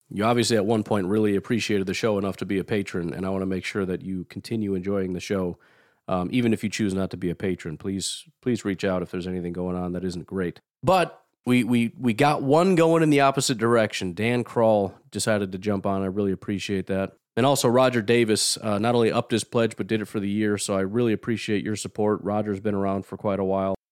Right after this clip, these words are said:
I appreciate you, Roger. Thank you very much. That is patreon dot com forward slash pack underscore daddy. If you'd like to support the work that I do here, you can do it for as little as a dollar a month. And it just means a, uh, it means a ton to me. It really does.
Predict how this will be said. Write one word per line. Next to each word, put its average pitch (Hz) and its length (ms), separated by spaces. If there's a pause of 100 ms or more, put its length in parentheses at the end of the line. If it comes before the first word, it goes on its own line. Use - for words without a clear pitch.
(120)
I - 20
appreciate 110 540
you, 110 80
Roger. 98 320
Thank 104 240
you 98 60
very 95 180
much. 95 340 (300)
That 104 100
is 101 120
patreon 127 480
dot 110 180
com 104 240
forward 107 260
slash 101 280
pack 104 240
underscore 98 340
daddy. 95 240
If - 80
you'd 98 100
like 98 140
to - 80
support 113 360
the 90 80
work 117 260
that 98 120
I 92 80
do 123 200
here, 127 140
you 113 120
can 101 100
do 110 100
it 107 80
for 98 100
as 92 80
little 113 200
as 95 120
a 87 40
dollar 101 300
a 92 40
month. 95 320 (220)
And 95 140
it 87 60
just 98 240
means 101 520
a, 90 280
uh, 87 240 (120)
it 120 120
means 151 200
a 117 60
ton 98 240
to 92 100
me. 82 140
It 76 60
really 92 240
does. 76 360